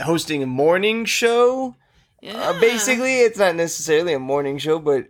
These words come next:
Speaker 1: it's basically what it is. It's a little, his little daytime talk show where he's got guests and he gossips
Speaker 2: Yeah.
Speaker 1: and
Speaker 2: <gasps>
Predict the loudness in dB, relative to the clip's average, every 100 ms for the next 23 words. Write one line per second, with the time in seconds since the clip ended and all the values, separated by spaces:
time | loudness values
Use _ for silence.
0 | -4 -4 -4 -2 0 0 0 2 2 2
1 | 0 0 -2 -8 -6 -2 -2 -2 -6 -6
2 | -4 -4 -4 -16 _ -4 -2 0 0 0
3 | 0 0 -2 -2 2 4 4 0 -4 _
4 | _ _ -8 -4 -2 -4 -4 -2 0 0
5 | -2 _ -16 -2 0 2 2 0 -4 -10
6 | -8 -8 -8 -10 -2 2 4 2 -2 -2
7 | -2 -4 -12 -12 -12 -4 -2 0 0 2
8 | 2 0 -4 -10 -14